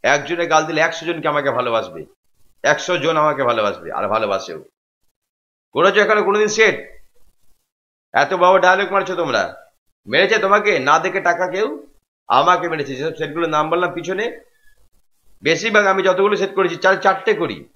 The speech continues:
এই দু বছর হতে চারটে set করি আমি। সেই চারটেই, চারটেই কিন্তু বাইরে থাকা ছেলেপিলে,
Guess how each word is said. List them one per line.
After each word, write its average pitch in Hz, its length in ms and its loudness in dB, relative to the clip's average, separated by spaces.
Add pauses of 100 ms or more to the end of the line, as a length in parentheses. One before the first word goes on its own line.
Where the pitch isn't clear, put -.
(300)
এই 127 120 -4
দু 147 120 -2
বছর 180 220 2
হতে 208 160 2
চারটে 185 260 0
set 208 200 -8
করি 139 220 -4
আমি। 87 220 -12 (420)
সেই 135 120 -4
চারটেই, 190 580 0 (600)
চারটেই 170 400 2
কিন্তু 202 460 -6
বাইরে 151 360 2
থাকা 165 200 -4
ছেলেপিলে, 117 500 -10